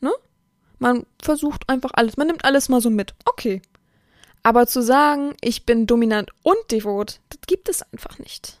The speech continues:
Also beide Extreme kann man nicht bedienen, ist einfach so. Und das sagen auch die. Ich würd mich niemals von einer Frau degradieren lassen. Das ist ja devot sein, ist ja nun mal so.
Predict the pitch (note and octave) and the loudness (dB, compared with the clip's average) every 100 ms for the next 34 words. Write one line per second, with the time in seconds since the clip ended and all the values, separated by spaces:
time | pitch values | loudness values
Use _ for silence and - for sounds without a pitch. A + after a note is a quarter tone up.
0 | _ _ _ - A#3+ B3+ A3+ B3 E4+ F4+ | _ _ _ -2 0 0 -2 -2 0 -2
1 | A#3+ - - D4+ D#4 D#4 - C4+ C4+ A#3+ | -4 -6 -4 -4 -2 -4 -2 0 0 0
2 | A#3+ - G#3 G#3 G3+ C4+ A#3+ G#3+ G#3 - | -2 -8 -8 -8 -8 -8 -6 -6 -8 -8
3 | G#3+ G#3+ A#3 C#4 A#3+ A#3 B3+ B3+ A#3 - | -6 -4 -2 -2 -4 -2 0 0 -4 -14
4 | - - - - - D4+ D#4 C#4+ D#4 F4 | -20 -16 -14 -12 -8 -2 -2 0 0 2
5 | F#4+ E4+ - D4 C#4+ - C#4 C#4 - C4 | 2 2 2 0 -2 0 0 0 0 -4
6 | - B3+ G#3+ G#3 D4+ A4 G4 A3 G#3 G#3 | -2 0 2 4 6 6 6 2 0 -2
7 | - G#3 G#3+ G#3+ - D#4+ B3+ A3 A3 A3 | -4 -4 -4 -4 -4 -2 -2 -2 -2 -4
8 | G#3 - - - C#4 A#3+ A3+ A3+ - C#4 | -4 -6 -10 -8 -6 -4 -6 -6 -8 -8
9 | A3 | -6